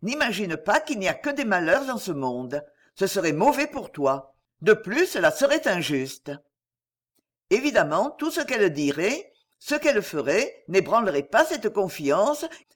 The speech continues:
qui ne voulait croire possible que ce qui s'accordait avec son désir. Elle ne pouvait donc qu'attendre, en se demandant, pleine d'angoisse,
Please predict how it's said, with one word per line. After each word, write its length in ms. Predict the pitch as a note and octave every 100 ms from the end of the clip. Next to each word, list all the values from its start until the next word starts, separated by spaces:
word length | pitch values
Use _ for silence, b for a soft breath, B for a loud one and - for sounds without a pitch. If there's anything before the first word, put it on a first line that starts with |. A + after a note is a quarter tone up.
| _
qui 140 | A#3
ne 80 | G3
voulait 300 | E3 C4+ D4+
croire 340 | - E3 D3
possible 680 | F3 G3 - F#3+ D4+ D4+ A#3
que 120 | -
ce 120 | D#4 D#4
qui 180 | A#3+
s'accordait 560 | G3+ G#3+ G3+ D3+ E3+ C#4
avec 220 | D#4+ G#3
son 160 | - A3
désir. 600 | E3+ D3 A#2 C3 D3 - _ _ _ _ b -
Elle 220 | F#3 F#3
ne 60 |
pouvait 340 | D#3+ D4 D#4 G#3
donc 280 | D#3 A3+ -
qu'attendre, 580 | F3 - D3+ A#3 D4+ D4+ B
en 120 | -
se 120 | F3+ F3
demandant, 640 | G3 B3+ E3+ C#3 E3+ D4
pleine 300 | - B3+ C#4+
d'angoisse, 640 | G#3+ D#3 D3 D#3 G3 D4